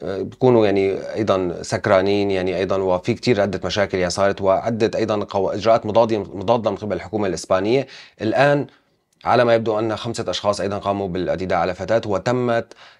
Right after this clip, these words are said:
يعني بعدها توجهت إلى، آه، الشرطة يعني وقامت بتقديم بلاغ بحقهم، وكانوا مخمورين يعني بش-، إلى أبعد حد. هذا ما نقلته الصحف ال-، الإسبانية أيضًا، تحديدًا الأولتيما هوغا،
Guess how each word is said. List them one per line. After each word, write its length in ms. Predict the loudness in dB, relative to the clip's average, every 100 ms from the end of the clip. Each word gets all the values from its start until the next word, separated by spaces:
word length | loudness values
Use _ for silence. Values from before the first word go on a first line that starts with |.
| -8
يعني 440 | -4 -2 -4 -6 -12 -16
بعدها 540 | -12 -10 4 4 6 4
توجهت 600 | 4 2 0 -4 -4 -4
إلى، 180 | -2 0
آه، 560 | 0 -2 -4 -4 -6 -10 -10 -10 -12 -12
الشرطة 420 | -4 2 2 4
يعني 220 | 4 4 2
وقامت 600 | 0 0 0 0 -2 -4
بتقديم 560 | -6 -10 -6 0 0
بلاغ 300 | 2 2 2
بحقهم، 680 | 0 -4 -4 -4 -2 -2 -2 -6 -20 -20 _ -2
وكانوا 360 | 2 4 4
مخمورين 640 | 2 -2 0 2 4 2
يعني 180 | 2 0
بش-، 340 | 0 -2 0 -2
إلى 280 | 2 2
أبعد 240 | 4 2 2
حد. 160 | -2
هذا 180 | -2 -2
ما 120 | -4
نقلته 500 | -4 -4 -6 -4 -4
الصحف 380 | -4 -4 -6 -4
ال-، 80 | -2
الإسبانية 880 | 0 -2 -4 -8 0 2 4 2 4
أيضًا، 360 | 4 4 2 0 -12 -18 -8
تحديدًا 380 | -4 0 2 2
الأولتيما 680 | 0 0 0 0 0 0
هوغا، 580 | -2 2 4 4 2 -2